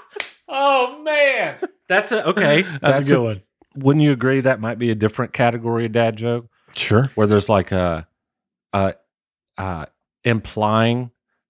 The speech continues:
Speaker 1: tension in the marriage.
Speaker 2: Yeah.
Speaker 1: Even though it's always joking.
Speaker 2: Right.
Speaker 1: Like, <laughs> that's, like, a different
Speaker 2: So,
Speaker 1: kind.
Speaker 2: yeah, it's like, it, it's almost like a,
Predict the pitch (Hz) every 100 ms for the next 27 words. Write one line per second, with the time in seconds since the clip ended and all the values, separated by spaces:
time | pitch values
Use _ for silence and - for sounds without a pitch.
0 | - 120 113 127 113 101 95 95 101 104
1 | 101 107 107 92 190 196 175 135 - -
2 | - _ _ _ _ 120 123 113 87 98
3 | 95 - 104 101 117 101 95 - _ _
4 | 107 101 - _ _ _ _ _ _ _
5 | _ _ - - - - - _ 127 147
6 | - 143 143 120 113 107 123 110 104 120
7 | 117 101 101 113 98 - _ _ _ _
8 | - 110 _ _ - - - 123 110 98
9 | 104 98 92 92